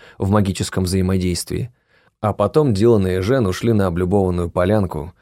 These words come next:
где Эжен уже не как Айтере, а как обычный человек, тренировался в искусстве хорошей драки. Ари осталась в беседке читать книгу. Мы же с Дэей направились в другой конец сада. Здесь была огромная поляна,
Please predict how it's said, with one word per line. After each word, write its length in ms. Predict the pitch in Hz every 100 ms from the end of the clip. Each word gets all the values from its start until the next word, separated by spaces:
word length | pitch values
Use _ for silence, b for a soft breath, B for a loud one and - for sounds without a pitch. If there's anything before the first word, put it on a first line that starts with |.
| b b
где 300 | 92 92 95
Эжен 260 | 92 120 107
уже 240 | 90 104
не 160 | 107 107
как 260 | 135 127
Айтере, 600 | 98 90 98 101 117 82 -
а 140 | 92
как 240 | 87 98 -
обычный 520 | 95 92 90 - 85
человек, 560 | - 82 90 95 120 - b b b b
тренировался 720 | - 90 87 85 104 117 104
в 80 | 95
искусстве 460 | - - 98 -
хорошей 420 | 92 92 90 - 87
драки. 500 | 87 85 - - - _ _ _ _ _ _ _ _ _
Ари 280 | 104 120 127
осталась 500 | 117 - 123 110 92
в 20 |
беседке 480 | 92 101 135 123 -
читать 380 | - - 98 -
книгу. 480 | 92 85 71 - - _
Мы 220 | - 104 117
же 160 | 127
с 60 | 110
Дэей 240 | 117 117
направились 580 | 107 92 107 101 92 90
в 100 | -
другой 300 | 95 104 95
конец 320 | 87 85 87
сада. 380 | - 85 80 123 - _ _ _ -
Здесь 260 | 95 90
была 280 | 90 95 92
огромная 460 | 90 92 95 87 85
поляна, 560 | - 82 92 101 87